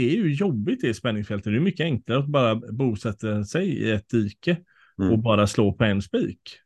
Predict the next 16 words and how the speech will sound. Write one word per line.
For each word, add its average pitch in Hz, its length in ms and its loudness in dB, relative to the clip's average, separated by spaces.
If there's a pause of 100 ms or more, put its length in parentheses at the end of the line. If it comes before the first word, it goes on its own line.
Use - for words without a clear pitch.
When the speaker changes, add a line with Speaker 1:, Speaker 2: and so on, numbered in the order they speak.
(160)
Speaker 1:
Ehm, 95 680 -2 (840)
medan 107 600 4
jag 104 280 -6
tänker 107 280 2
kallelsen 110 460 2
måste 127 280 0
ju 143 80 4
vara 127 240 0
där, 104 260 -4
rörelsen 104 680 0
mellan 104 320 -2
de 117 100 0
här 92 160 -2
två 90 360 -10 (520)
bitarna. 92 540 -4 (380)
Speaker 2:
Mm. 82 200 -4